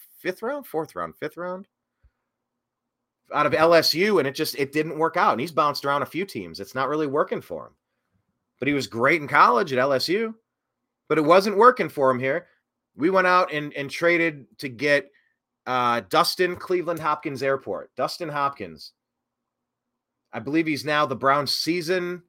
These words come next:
leader in field goals made. He's the Browns season leader in field goals made of fifty yards or more.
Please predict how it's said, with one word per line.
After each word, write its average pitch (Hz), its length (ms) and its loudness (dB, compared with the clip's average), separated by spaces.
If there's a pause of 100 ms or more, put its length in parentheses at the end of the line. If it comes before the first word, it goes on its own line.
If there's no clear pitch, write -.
(500)
leader 131 520 2
in 120 200 -6
field 165 340 -2
goals 151 300 0
made. 120 460 -4 (720)
He's 135 180 -6
the 135 80 -4
Browns 147 400 6
season 175 460 -2
leader 147 360 2
in 127 460 0
field 170 420 -2
goals 143 320 0
made 139 320 0
of 117 200 -6
fifty 165 420 -8
yards 139 420 2
or 107 200 -6
more. 120 420 -6